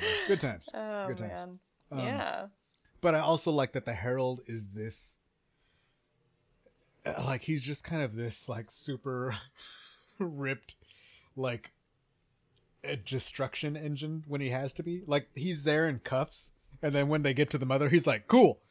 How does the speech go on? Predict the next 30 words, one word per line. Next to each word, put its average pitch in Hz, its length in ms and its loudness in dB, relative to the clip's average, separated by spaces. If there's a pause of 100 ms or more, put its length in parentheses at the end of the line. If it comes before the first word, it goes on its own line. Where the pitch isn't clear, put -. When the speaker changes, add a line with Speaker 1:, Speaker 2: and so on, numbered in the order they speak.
(100)
Speaker 1:
And 175 80 -2
he 170 60 4
just 147 200 2
breaks 160 300 4
the 160 120 2
cuffs - 460 4
and 165 160 2
attacks 147 380 2
her. 233 320 6
<laughs> - 40 -20 (2000)
I 156 100 10
was 160 160 8
like, 156 280 8
"Oh. 175 320 10 (1040)
Yeah, 131 420 0
the 131 100 -4
Herald 160 320 4
is 123 100 0
not 131 180 -2
to 120 60 -8
be 120 100 -2
messed 120 280 -4
with." 113 200 -16 (1700)
And 120 200 -4
when 131 120 -2
Speaker 2:
Yeah, 208 220 10
Speaker 1:
his 143 100 6
little 392 140 10
Speaker 2:
he's, - 100 2 (120)
he's, - 380 -10